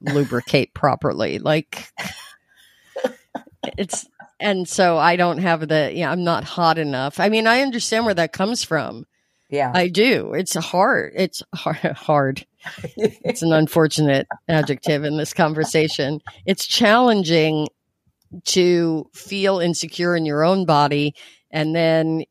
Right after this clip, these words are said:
Speaker 1: you know, or, or your own skill level or whatever it is to just feel insecure. And then the, the, you know, the dude that you're having sex with loses their erection. Like that, I can
Speaker 2: Yeah, yeah.
Speaker 1: understand.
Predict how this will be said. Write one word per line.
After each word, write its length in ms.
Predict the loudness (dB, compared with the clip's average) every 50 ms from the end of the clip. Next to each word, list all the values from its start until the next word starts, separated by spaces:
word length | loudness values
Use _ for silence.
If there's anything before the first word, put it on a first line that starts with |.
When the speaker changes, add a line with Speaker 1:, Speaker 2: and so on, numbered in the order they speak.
| _
Speaker 1:
you 140 | -4 -4 -2 0
know, 120 | 0 -2
or, 160 | 0 -2 -4 -4 -6 -4
or 140 | -2 -2 -2
your 220 | -2 -2 -2 0 0
own 100 | 0 -2
skill 400 | -2 -4 2 2 4 4 4 4
level 360 | 4 4 4 4 2 2 2
or 120 | 2 2 2
whatever 400 | 2 4 4 4 4 6 4 4
it 100 | 6 6
is 220 | 4 4 2 0
to 100 | -6 -4
just 220 | -2 -2 -2 -2 -4
feel 300 | -2 2 4 4 4 4
insecure. 680 | 2 2 -2 -4 -8 -4 -2 0 2 4 4 2 2
And 220 | 0 0 0 0
then 200 | 0 2 2 2
the, 220 | 2 2 2 0 -2 -6
the, 360 | -4 -2 0 0 0 -2 -4 -8 _ _
you 160 | -2 0 0
know, 220 | 0 0 -2 -2 -2
the 120 | -4 -6
dude 420 | -6 -2 0 2 2 4 2 0 -2
that 120 | -4 -2
you're 380 | 0 0 0 2 2 0 0 -2 _ _ _ _ _ _ _ _ _ _ _ _ _ _ 0
having 240 | 0 2 2 0
sex 380 | -2 0 2 2 2 2 -2 0
with 400 | 0 2 2 2 0 -2 -6 -16 _ -8
loses 460 | -4 0 0 0 2 0 -2 -2 0
their 240 | 0 0 0 0 0
erection. 580 | 0 0 -2 -2 -2 -4 -4 -4 -4 -6 -6
Like 260 | -6 -6 -6 -8 -8 _ 0
that, 260 | 2 2 2 0 -2 _ _ _ _ _ _ _ _ _ _ _ _ -2
I 100 | -2 -2
can 140 | 0 0
Speaker 2:
Yeah, 60 | 0 0
yeah. 40 |
Speaker 1:
understand. 720 | 0 -2 -4 -4 0 2 2 2 2 2 -2 -4 -10 -14